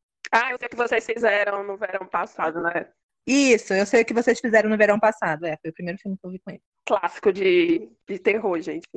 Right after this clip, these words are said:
Speaker 1: Mas aí, pois é, eu era louca por ele. E aí depois também eu tinha crush no Choran, da Sakura. Muito fofo, gente.
Speaker 2: Gente, eu entendi chorão.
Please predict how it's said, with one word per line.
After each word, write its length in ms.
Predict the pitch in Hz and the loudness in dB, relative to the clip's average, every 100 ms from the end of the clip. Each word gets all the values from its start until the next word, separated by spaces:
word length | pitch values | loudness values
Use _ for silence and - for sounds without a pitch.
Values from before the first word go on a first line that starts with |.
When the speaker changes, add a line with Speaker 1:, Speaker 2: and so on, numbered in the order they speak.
| - _ 160 | -20 _ -2
Speaker 1:
Mas 140 | 160 | 0
aí, 120 | 165 | 0
pois 120 | 214 | 0
é, 120 | 220 170 | 0 0
eu 60 | |
era 200 | 170 175 | 0 0
louca 280 | 175 180 185 | 0 -2 -6
por 220 | - 254 | -6 -4
ele. 280 | 160 - - _ - | -4 -8 -16 _ -6
E 100 | - | -2
aí 100 | 208 | -2
depois 260 | 247 269 262 | -2 0 0
também 320 | 285 254 247 | 0 2 2
eu 120 | 254 | 0
tinha 280 | 262 277 247 | -2 -4 -4
crush 360 | 240 233 240 254 | 0 -2 -2 -2
no 140 | 247 | -2
Choran, 580 | 247 - 233 262 226 214 _ _ _ | -2 0 2 2 -2 -6 _ _ _
da 240 | 190 165 | -6 -6
Sakura. 680 | - 190 - 220 170 160 156 _ | -4 -6 -4 -2 0 -2 -4 _
Muito 400 | - 202 180 - | -12 -6 -6 -8
fofo, 440 | - 190 156 - | -4 -2 -2 -6
gente. 260 | 202 165 - _ - | -6 -6 -8 _ -6
Speaker 2:
Gente, 180 | 208 226 | 0 2
eu 60 | |
entendi 300 | 202 208 214 | 2 2 2
chorão. 640 | 226 - 233 240 220 240 | 2 4 6 6 6 4